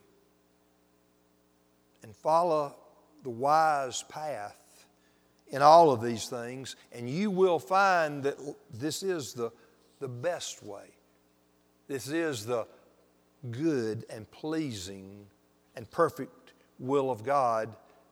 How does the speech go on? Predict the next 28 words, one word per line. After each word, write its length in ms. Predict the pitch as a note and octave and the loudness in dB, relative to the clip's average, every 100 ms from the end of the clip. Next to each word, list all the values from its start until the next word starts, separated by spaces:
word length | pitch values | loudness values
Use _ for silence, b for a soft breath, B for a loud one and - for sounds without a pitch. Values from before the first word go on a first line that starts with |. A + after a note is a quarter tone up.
| _ _ _ _ _ _ _ _ - | _ _ _ _ _ _ _ _ -14
the 60 | |
best 400 | G#2+ C#3 B2+ - | -4 -4 -4 -10
way 200 | B2 B2 | -6 -6
for 160 | A2+ A#2 | -6 -10
your, 220 | A2 A2 | -8 -8
best 420 | A2+ C3 A#2 - - | -6 -6 -6 -12 -12
plan 280 | C3+ A2+ | -12 -12
for 120 | F#2+ G#2+ | -16 -14
your 160 | G2+ | -10
life. 500 | G#2 G#2+ F2+ - - _ _ _ _ _ _ _ b b b b b _ | -10 -10 -12 -18 -20 _ _ _ _ _ _ _ b b b b b _
Now, 220 | A2+ A2 - | -12 -12 -6
I 60 | |
want 180 | E3 D3+ | -6 -6
you 60 | B2+ | -8
to 60 | |
think 140 | D3 A#2+ | -8 -4
about 260 | A#2+ A2+ | -4 -4
this, 340 | G#2 F#2 - - _ _ _ _ _ _ _ _ | -6 -10 -14 -20 _ _ _ _ _ _ _ _
because 280 | - B2 G#2 | -8 -6 2
all 200 | C#3 D3+ | 6 6
of 60 | D3 | 4
us 180 | B2+ | 0
have 80 | A2+ | -2
been 160 | C3 C3 | -6 -4
there 460 | B2 A#2+ A#2 A2+ - | -2 0 -2 -4 -10
at 140 | C3+ | -16
some 200 | - A#2 | -14 -12
point. 300 | G#2 A2 - | -10 -12 -12